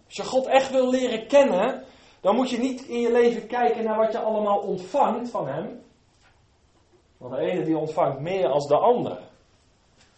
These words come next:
Ik kan hem ook in zijn gaven wel leren kennen. Maar ik leer God in de allereerste plaats kennen in wie hij is. En ik ga zijn karakter bestuderen.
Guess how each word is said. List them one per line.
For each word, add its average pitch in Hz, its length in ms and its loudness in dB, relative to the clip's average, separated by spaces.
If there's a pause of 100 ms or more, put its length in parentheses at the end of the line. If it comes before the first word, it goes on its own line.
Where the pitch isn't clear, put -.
(1160)
Ik 117 140 -18
kan 170 140 2
hem 165 120 2
ook 185 180 2
in 175 140 -2
zijn 165 200 0
gaven 180 440 2
wel 143 440 2 (260)
leren 139 440 -6
kennen. 143 440 -4 (640)
Maar 190 200 -2
ik 208 120 -4
leer 254 280 0
God 277 280 0
in 240 180 -2
de 240 80 6
allereerste 233 720 0
plaats 240 500 -2
kennen 233 420 4
in 226 180 -4
wie 226 180 -2
hij - 340 0
is. - 560 -2
En 208 120 -6
ik 214 100 -2
ga 226 200 4
zijn 214 320 0
karakter 220 800 2
bestuderen. 180 1000 -2